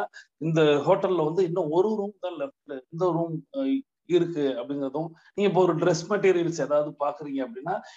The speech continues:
இன்னும் இந்த நீங்க கொடுத்த சைஸ்ல அவங்க உடனே சொல்லுவாங்க, "இன்னும் ஒரு மூணு piece தான் இருக்கு" அப்படின்னு. நீங்க இந்த Naptol அப்படிங்கிற ஒரு விளம்பரம்லாம் டி விகள்ல வந்து பார்த்திருந்தீங்கன்னா தெரியும். எப்போ, எப்-, இன்னும் வந்து இருபத்தி நாலு மணி நேரத்துல அந்த பொருள்கள் எல்லாம் விற்றுவிடும் அப்படிங்கிற மாதிரி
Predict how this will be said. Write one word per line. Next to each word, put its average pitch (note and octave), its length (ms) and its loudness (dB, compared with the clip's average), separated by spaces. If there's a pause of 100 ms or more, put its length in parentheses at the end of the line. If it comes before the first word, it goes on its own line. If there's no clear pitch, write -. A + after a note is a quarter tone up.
இன்னும் G#3 320 6
இந்த D#3 340 4
நீங்க D3+ 240 0
கொடுத்த G3 420 0
சைஸ்ல D#3 420 2
அவங்க C3+ 260 0
உடனே D3 260 -6
சொல்லுவாங்க, C#3 400 -8
"இன்னும் E3+ 200 0
ஒரு C#3+ 220 0
மூணு F3 220 0
piece D#3+ 260 -6
தான் D#3 180 -2
இருக்கு" C3 360 -4 (340)
அப்படின்னு. D3 400 2
நீங்க F3+ 220 4
இந்த D#3+ 160 4
Naptol F3 460 4
அப்படிங்கிற D3 380 0
ஒரு C#3+ 140 -2
விளம்பரம்லாம் D3 680 -4
டி E3+ 140 -2
விகள்ல C3+ 460 -2
வந்து C3+ 280 -4 (520)
பார்த்திருந்தீங்கன்னா C#3+ 640 2
தெரியும். C3 400 -6
எப்போ, - 380 0
எப்-, D3+ 300 -4 (100)
இன்னும் F3+ 240 0
வந்து E3 400 4
இருபத்தி F3 360 0
நாலு D#3 160 -2
மணி D3 160 -6
நேரத்துல D#3+ 240 -4
அந்த D#3 140 -6
பொருள்கள் C#3+ 440 -4
எல்லாம் D3+ 380 -2
விற்றுவிடும் C#3 560 -4
அப்படிங்கிற C3+ 360 -4
மாதிரி E3 240 2